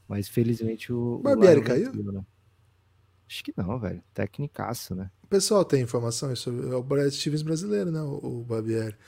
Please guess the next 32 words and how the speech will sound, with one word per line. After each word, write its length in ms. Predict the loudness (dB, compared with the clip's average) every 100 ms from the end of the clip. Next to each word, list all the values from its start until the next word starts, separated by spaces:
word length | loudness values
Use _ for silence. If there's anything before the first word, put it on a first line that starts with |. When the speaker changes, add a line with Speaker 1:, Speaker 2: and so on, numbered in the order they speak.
| -20 _ -8
Speaker 1:
Brad 260 | 2 4
Speaker 2:
Ele 80 | 4
caiu? 120 | 4
Speaker 1:
Stevens 260 | 4 4 2
ou 60 | 2
Brian 280 | 4 2 0
Stevens? 520 | -4 -4 -4 -6 -10 _ _ _ _ 0
Speaker 2:
Brad 200 | 2 2
Stevens. 580 | 0 -4 -6 -10 -18 _ -12
Eu 40 | -10
não 60 |
sei, 140 | -8 -8
não 100 | -6
conheço 340 | -4 -4 -6 -8
Speaker 1:
Boa. 120 | -6
Speaker 2:
Bra-, 40 | -2 -2
Brian 100 | -2
Stevens. 300 | -4 -8 -10 -18 -20 -20 _ _ _ -14
Que, 200 | -8 0
se 120 | 6
alguém 160 | 8 8
souber 280 | 6 8 8
aí 40 |
no 100 | 8
chat 260 | 4 2 2
se 140 | -2
o 80 | -2
Brad 240 | -2 -2 -2
Stevens 380 | -2 -4 -4 -4
brasileiro 500 | -2 0 2 0 0
Barbieri 480 | 2 4 4 2
caiu, 440 | 2 0 2 2